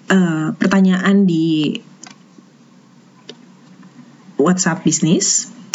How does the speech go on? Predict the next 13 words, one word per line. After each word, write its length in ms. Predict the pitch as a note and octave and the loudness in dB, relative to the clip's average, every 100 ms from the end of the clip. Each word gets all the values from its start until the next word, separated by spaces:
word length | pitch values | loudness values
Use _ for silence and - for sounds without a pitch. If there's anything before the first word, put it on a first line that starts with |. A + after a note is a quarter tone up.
| - - | -10 -2
di 160 | E3+ | 0
mana 640 | E3 D3+ D#3+ F#3 G3+ G#3+ A3 - - - - | 0 0 2 2 2 0 -4 -8 -10 -6 0
ada 160 | F#3 | 2
yang 160 | G3 F#3 | 2 2
pernah 240 | F3 F#3 F#3+ - F#3 | 2 0 -2 0 2
bilang 400 | D#3+ D#3 E3 E3 | 2 2 2 0
bahwa, 720 | D3 D3 D#3+ D#3 D#3 D3 - | 0 -2 0 0 0 -2 -4
eh, 480 | - D#3 C#3 F2+ D#2+ D#2+ - - - | -4 -4 -2 -6 -8 -12 -20 -20 -12
kayaknya 560 | - F#3+ F3+ F3+ G#3 A3+ | -4 -2 2 2 2 0
semakin 480 | A3+ F#3+ F3 F3 E3+ | 0 0 0 -2 0
tua 400 | F3+ F3 F3+ F#3 | 0 0 0 0
tuh 160 | A#3 | 0
kayak 320 | G#3+ D3+ - | 0 -2 -6